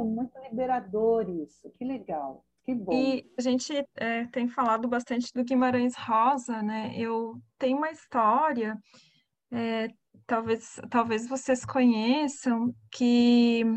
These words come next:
Speaker 2: eu não sei exatamente onde tá essa história, mas é, num-, numa disciplina de literatura, nós estudamos um poema do Carlito Azevedo que se chama Limpeza do Aparelho.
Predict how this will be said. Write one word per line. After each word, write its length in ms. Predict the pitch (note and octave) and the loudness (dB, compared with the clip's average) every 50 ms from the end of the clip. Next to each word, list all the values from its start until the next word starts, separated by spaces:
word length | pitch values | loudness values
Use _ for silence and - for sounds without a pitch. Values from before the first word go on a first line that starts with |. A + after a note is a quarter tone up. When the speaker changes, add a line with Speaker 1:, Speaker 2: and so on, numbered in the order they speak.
| A#3+ - - _ _ - - _ _ _ _ | -2 -6 -14 _ _ -20 -20 _ _ _ _
Speaker 2:
eu 140 | - B3+ C4+ | 4 6 6
não 100 | C#4+ D4+ | 6 6
sei 180 | D4 E4 D#4 | 4 4 4
exatamente 520 | D#4+ E4 F4 F4 F4 D#4+ D#4+ D#4+ D#4 - D#4+ | 4 4 4 4 4 4 4 2 2 2 4
onde 200 | D4+ D#4 D4+ D4+ | 4 6 4 4
tá 200 | - E4 C#4 C#4 | 6 6 8 8
essa 180 | C#4 C#4 - | 6 4 0
história, 600 | D4 C#4+ - - - - C#4 C4+ C4 B3 G#3+ G#3 G#3 | -6 -6 -6 -6 2 6 8 8 8 8 6 4 4
mas 260 | G3+ G3+ G#3 G#3 G#3 | 4 4 2 2 0
é, 180 | A#3 A3 G#3+ F#3 | 0 -2 0 0
num-, 380 | A3 A3+ A#3 A#3 A#3 A#3 A#3 | 2 2 2 2 2 2 2
numa 420 | A#3 A3+ A#3+ A#3 A#3 B3 B3+ C4 B3+ | 2 4 4 6 6 6 6 6 4
disciplina 460 | - - - D#4 - C4 B3 B3+ B3+ | 2 -2 -6 -2 2 4 4 4 4
de 100 | B3 B3+ | 2 2
literatura, 680 | A#3+ B3+ C4 - C4 B3+ B3+ B3 - C4+ C4+ C#4 D4+ D4 - - - - - - - - - - _ | 2 2 2 2 0 0 0 0 0 0 0 0 0 -4 -10 -16 -20 -20 -20 -20 -20 -20 -20 -12 _
nós 240 | - B3 B3 A#3+ - | 0 2 2 2 2
estudamos 680 | B3 A#3+ A#3+ - - C#4+ A3+ B3 B3 B3+ C4 C4+ B3+ C4 | 0 0 0 0 -2 2 4 4 4 6 4 4 4 4
um 120 | C4 C4 | 4 4
poema 440 | B3+ - C4 A3+ A#3 B3+ C4 C4+ C4 | 4 4 2 2 2 2 2 2 2
do 200 | B3 B3 A#3+ B3 | 2 2 0 0
Carlito 440 | B3 - C4 A#3 A#3 B3 A#3+ - B3+ | -2 -4 -6 -4 -4 -6 -4 -4 -4
Azevedo 500 | A#3 A3+ A#3+ A3 A3 A#3 A#3 A3 A#3+ A#3+ | -4 -2 -4 -2 -2 -2 -2 -2 -4 -6
que 80 | - | -8
se 160 | - - - - | -12 -14 -14 -12
chama 300 | - - B3+ A#3 A#3+ A#3+ | -8 -6 -2 0 0 0
Limpeza 560 | A#3+ B3 A#3+ B3 B3 - A3+ A#3+ A#3 C4 A#3+ | 2 2 0 0 2 0 0 0 0 0 0
do 80 | B3 | 0
Aparelho. 640 | B3 B3 B3 C#4 C4 B3 B3 A3+ A3 G#3 G3+ A3 A3 | -2 -2 -2 0 2 4 4 4 4 2 -2 -6 -10